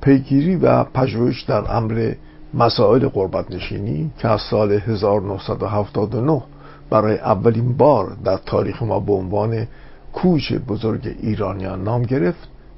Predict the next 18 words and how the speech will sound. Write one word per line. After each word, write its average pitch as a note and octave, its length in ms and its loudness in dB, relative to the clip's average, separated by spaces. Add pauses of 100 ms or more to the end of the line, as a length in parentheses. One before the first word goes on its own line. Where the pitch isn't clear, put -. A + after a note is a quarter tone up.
(120)
بدون C#3+ 300 2
شک E3+ 240 -4 (480)
زمان A2+ 400 2
بر C#3 140 4
است. G2+ 300 -4 (160)
در A2+ 100 2
این A#2 120 2
بین، F3+ 320 0 (460)
همانطور C3 400 2
که A2 140 -6
قبلاً - 300 -4
اشاره - 420 -4
داشتم، C#3 560 -4 (360)
ما F#3+ 120 2
بران C3+ 360 -2
شده B2 300 -4
ایم A2 160 -4
تا A#2 260 0